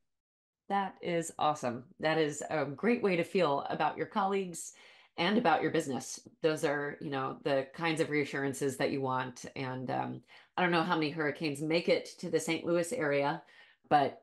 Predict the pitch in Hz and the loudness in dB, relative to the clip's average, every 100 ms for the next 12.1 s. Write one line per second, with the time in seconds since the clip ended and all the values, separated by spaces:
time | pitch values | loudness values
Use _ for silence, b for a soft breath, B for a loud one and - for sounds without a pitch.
0 | _ 165 160 165 175 165 147 143 147 139 | _ 2 4 4 4 4 2 -2 -4 -2
1 | 147 135 107 - 151 127 165 147 160 - | 0 0 -2 -4 -2 -2 -4 -2 -2 -2
2 | - 165 160 - 156 139 160 _ _ _ | 0 0 0 0 0 -2 -8 _ _ _
3 | _ _ _ - 170 160 - - 285 262 | _ _ _ 0 4 6 4 0 0 0
4 | 262 339 - 226 185 147 156 190 185 180 | -2 -2 -4 -2 0 0 0 0 0 0
5 | 165 165 190 160 147 147 151 - 185 175 | 0 -2 -2 -2 -2 -4 -8 -10 -2 2
6 | 170 160 - - 165 165 214 - 214 185 | 4 2 0 -4 -2 0 0 0 0 0
7 | 196 180 - 196 180 143 147 170 180 156 | 0 -4 -4 -4 -4 -2 -4 -4 -2 0
8 | 135 139 160 156 156 147 170 - - 170 | 0 0 2 2 0 -2 -2 -2 0 0
9 | 160 - - 147 196 190 - 196 180 175 | 0 -2 -8 -4 0 0 2 0 0 0
10 | 160 156 165 196 - - 156 - 202 202 | -2 2 4 4 0 -4 -4 -4 -4 -4
11 | 185 175 160 160 185 175 - 165 156 147 | -2 -4 -4 -2 -2 -4 -2 0 2 0
12 | 143 | -2